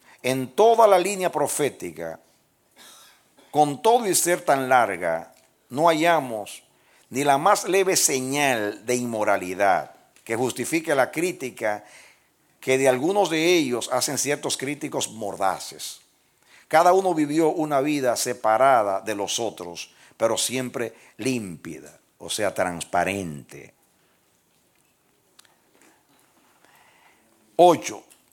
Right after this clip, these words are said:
todo profeta que mereció este hermo-, este honroso nombre criticó invariable-, invariablemente los males sociales. No escaparon a su admonición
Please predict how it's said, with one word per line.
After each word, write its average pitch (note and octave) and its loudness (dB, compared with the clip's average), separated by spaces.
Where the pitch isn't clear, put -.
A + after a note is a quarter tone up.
todo F3+ 4
profeta F3+ 0
que C3 -2
mereció A#2+ 0
este D#3+ -2
hermo-, C3 -2
este C3+ -2
honroso C#3 -2
nombre F2 -2
criticó F3 4
invariable-, E3+ 4
invariablemente D#3+ 2
los A#2+ -2
males C3 0
sociales. F2 -6
No C#3 0
escaparon E3+ 4
a B2 4
su - -2
admonición C3 0